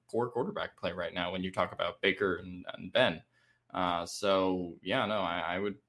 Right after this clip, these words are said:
I would put the Bengals as, as pretty legit given the circumstances. Obviously, things could change, uh, and certain elements of their team could regress, but, uh,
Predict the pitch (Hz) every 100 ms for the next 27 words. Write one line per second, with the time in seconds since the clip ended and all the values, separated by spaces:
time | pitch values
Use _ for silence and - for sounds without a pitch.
0 | _ - 87 123 120 - 110 98 107 110
1 | 107 - 110 107 95 101 95 - - 101
2 | 95 - - - - 139 127 98 95 -
3 | 104 113 - - 101 107 95 - - 98
4 | 143 143 160 160 175 175 - - _ -
5 | 98 98 - 98 101 98 - - 117 135
6 | 123 117 - 92 90 - 92 - 110 101
7 | - - 107 107 95 - 95 95 104 95
8 | - - - 90 104 95 87 - - 92
9 | 90 _ _ _ _ _ 85 82 80